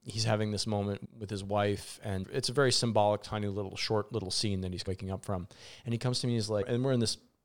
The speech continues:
creepy old house in this wooden attic with these wooden floors, and he's, "I feel like I should have my shoes off. I feel like my shoes should," he's getting very spiritual about it. He's getting, he's, he's thinking about the scene, he's, and I was like, and I didn't even, that didn't,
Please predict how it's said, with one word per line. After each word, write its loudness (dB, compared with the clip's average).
creepy 0
old 2
house 2
in -4
this -6
wooden 2
attic -4
with -14
these -14
wooden -6
floors, -6
and -6
he's, -6
"I -8
feel 2
like 4
I 2
should 2
have 0
my -4
shoes -4
off. -10
I -10
feel -2
like 4
my 2
shoes -2
should," -6
he's 0
getting 4
very 4
spiritual 2
about -4
it. -8
He's -4
getting, 0
he's, -4
he's -4
thinking 0
about 4
the -10
scene, 2
he's, -4
and -6
I -10
was -6
like, 0
and 4
I 6
didn't 2
even, -2
that -4
didn't, 0